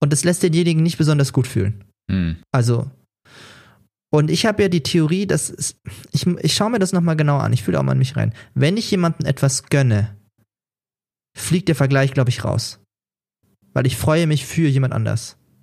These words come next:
Speaker 1: Ich gönne dir, dass du dieses Auto hast. Ich gönne dir, dass du
Speaker 2: Hm.
Speaker 1: reich bist, was auch immer. Ich glaube, der Vergleich fliegt an der Stelle raus.
Speaker 2: Oh Mann, jetzt haben wir schon wieder zwei Aufgaben bis nächste Woche, ha?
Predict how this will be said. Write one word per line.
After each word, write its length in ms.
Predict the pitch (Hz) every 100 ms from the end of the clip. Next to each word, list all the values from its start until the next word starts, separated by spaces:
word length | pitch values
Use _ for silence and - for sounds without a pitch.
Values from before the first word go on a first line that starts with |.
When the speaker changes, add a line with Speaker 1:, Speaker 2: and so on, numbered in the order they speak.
| _ _ _ -
Speaker 1:
Ich 180 | -
gönne 280 | - 160 170
dir, 220 | 135 139
dass 160 | 127 120
du 80 | 131
dieses 300 | 131 143 -
Auto 280 | 117 117 107
hast. 240 | 110 -
Ich 100 | -
gönne 240 | 139 151 143
dir, 180 | 139
dass 180 | 127 123
du 360 | - 127 135 131 - -
Speaker 2:
Hm. 320 | 95 90 85 90
Speaker 1:
reich 220 | 113 110
bist, 240 | 120 -
was 140 | 131 139
auch 80 | -
immer. 360 | 113 110 120 - _ _ -
Ich 120 | -
glaube, 280 | 170 196 190
der 120 | 165
Vergleich 460 | 160 147 151 160 -
fliegt 300 | 156 165 -
an 100 | 135
der 140 | 131
Stelle 260 | 131 131 120
raus. 480 | 110 113 117 - - _ _ _ _ _ _ _ -
Speaker 2:
Oh 120 | 120
Mann, 200 | 101 95
jetzt 200 | 85 -
haben 80 | 107
wir 40 | 98
schon 80 |
wieder 120 | 101 92
zwei 240 | 101 101
Aufgaben 440 | 90 - 90 87
bis 140 | 87 -
nächste 300 | 87 - 87
Woche, 280 | 85 90
ha? 120 | 90